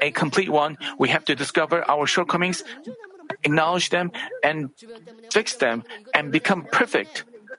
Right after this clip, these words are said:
If you have, if you have given excuses for your, uh, your personal relationship, relationship with God should be complete,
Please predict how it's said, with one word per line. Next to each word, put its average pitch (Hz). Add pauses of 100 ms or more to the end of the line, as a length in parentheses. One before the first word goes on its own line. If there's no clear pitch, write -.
(460)
If -
you 175 (360)
have, 160 (380)
if -
you 165
have -
given 160
excuses 151
for 156 (220)
your, 143
uh, 135 (2250)
your 165 (200)
personal 190
relationship, 139
relationship 151
with 147
God 156 (140)
should 156
be 139
complete, -